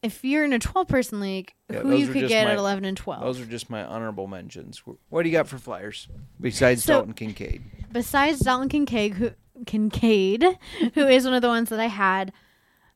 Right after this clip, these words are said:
Speaker 1: Juwan Johnson.
Speaker 2: Mm-hmm.
Speaker 1: Because Darren Waller and Derek Carr had a lot of chemistry together on the Raiders.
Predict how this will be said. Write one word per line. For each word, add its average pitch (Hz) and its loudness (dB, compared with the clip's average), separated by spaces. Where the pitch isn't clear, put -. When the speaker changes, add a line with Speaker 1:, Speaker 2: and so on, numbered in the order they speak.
Speaker 1:
Juwan 240 0
Johnson. 208 -2
Speaker 2:
Mm-hmm. 120 -4
Speaker 1:
Because 254 2
Darren 311 0
Waller 277 2
and 233 -4
Derek 208 -2
Carr 208 2
had 285 4
a 247 8
lot 233 10
of 247 4
chemistry 220 -2
together 190 0
on 190 0
the 185 -2
Raiders. 170 -4